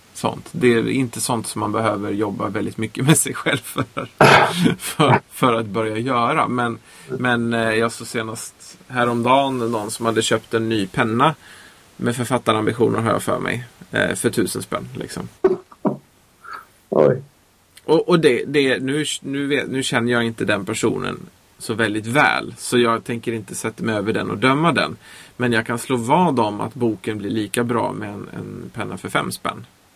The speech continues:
Speaker 2: Ja.
Speaker 1: Eh, så. Eller vilken penna som helst, liksom.
Speaker 2: Fast,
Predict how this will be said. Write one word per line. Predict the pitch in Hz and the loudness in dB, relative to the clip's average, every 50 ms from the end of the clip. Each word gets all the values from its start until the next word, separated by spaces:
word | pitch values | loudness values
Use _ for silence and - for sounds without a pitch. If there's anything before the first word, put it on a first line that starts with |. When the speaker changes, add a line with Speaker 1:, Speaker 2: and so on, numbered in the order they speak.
| _ _ - | _ _ 2
Speaker 2:
Ja. | - 127 123 - - - _ _ _ _ - - | 4 4 4 4 0 -6 _ _ _ _ -16 -12
Speaker 1:
Eh, | - - - - - | -10 -10 -10 -10 -10
så. | - - - - - - | -10 -8 -8 -8 -8 -2
Eller | - - 131 123 117 | 2 4 4 6 6
vilken | 113 110 - - 110 101 | 4 2 0 -4 -6 -6
penna | 113 107 101 101 107 | -6 -8 -8 -8 -10
som | - - 113 | -10 -10 -6
helst, | 120 135 117 113 - - - - | -4 -4 -4 -4 -6 -8 -10 -12
liksom. | - - - 170 170 | -8 -2 0 0 0
Speaker 2:
Fast, | - | 0